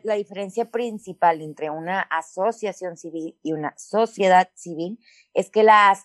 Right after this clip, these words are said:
la asociación en teoría es sin fin de lucro y la sociedad civil es con fin de lucro, pero estas dos, eh, las conocemos en, en la escuela como personalistas.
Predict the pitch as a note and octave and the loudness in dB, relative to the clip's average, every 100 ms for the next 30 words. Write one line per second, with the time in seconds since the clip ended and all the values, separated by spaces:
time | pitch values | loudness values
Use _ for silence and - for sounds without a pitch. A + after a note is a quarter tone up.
0 | _ F#3 F#3+ F#3+ F#3+ F#3 E3 G3 G3 G3 | _ -2 -2 -4 -10 -10 -10 -6 -4 -4
1 | G3+ G3 F#3+ F#3 F3 F#3 F#3 - F3+ F3 | -6 -10 -8 -6 -4 -4 -4 -6 -12 -12
2 | E3+ E3+ D#3+ E3 A3 - - _ _ _ | -8 -4 0 2 2 0 -20 _ _ _
3 | _ _ _ _ _ - G#3 G3 G3 F#3+ | _ _ _ _ _ 0 4 4 2 -4
4 | G3+ F#3+ F3+ - G#3 G#3 G3 E3+ - F3+ | 0 0 0 -4 -10 -8 -6 -8 -8 -16
5 | F3 F3+ F3+ F3+ F#3+ A#3 A#3 D#3 - _ | -12 -8 -4 -2 0 0 0 -4 -6 _
6 | _ G#3 G#3+ G#3+ A3 G#3+ B3 A#3+ G#3 A#3 | _ 2 4 4 2 -4 -4 -2 -2 -2
7 | A#3 _ _ _ - F#3+ F#3+ F#3+ F#3+ G3+ | -4 _ _ _ -14 -10 -6 -6 -6 -8
8 | F#3+ F#3+ G3+ G#3 A3 A3 G3+ - F#3+ F3+ | -10 -8 -8 -6 -6 -6 -8 -10 -8 -6
9 | F3+ - G3 G3 G3 G3 F#3 F#3+ F3 F3+ | -6 -2 0 0 -2 -6 -4 -2 -2 -4
10 | F3 E3+ G#3+ - C#3+ - | -6 -4 -4 -6 -10 -12